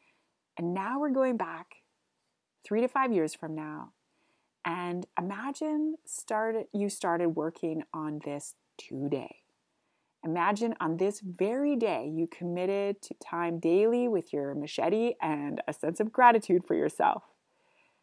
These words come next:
Imagine you worked on it for thirty or sixty or ninety or a hundred bajillion days and started to notice small shifts in yourself and your actions.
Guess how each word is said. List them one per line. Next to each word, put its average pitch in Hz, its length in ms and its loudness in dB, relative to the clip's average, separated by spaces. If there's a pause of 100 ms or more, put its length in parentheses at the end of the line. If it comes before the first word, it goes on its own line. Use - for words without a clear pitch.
(260)
Imagine 240 440 4
you 254 100 6
worked 220 300 2
on 220 120 6
it 226 140 -2
for 156 100 -6
thirty 202 400 4
or 147 140 0
sixty 190 480 0
or - 80 -2
ninety 180 460 2
or - 80 0
a 151 100 2
hundred 190 460 2
bajillion 190 520 2
days 165 440 2 (500)
and 208 420 -4 (460)
started 180 380 0
to 214 120 -8
notice 165 360 -2
small 160 280 -4
shifts - 360 -8
in 151 80 -6
yourself - 520 -10
and 160 80 -8
your 156 140 -8
actions. 180 600 -16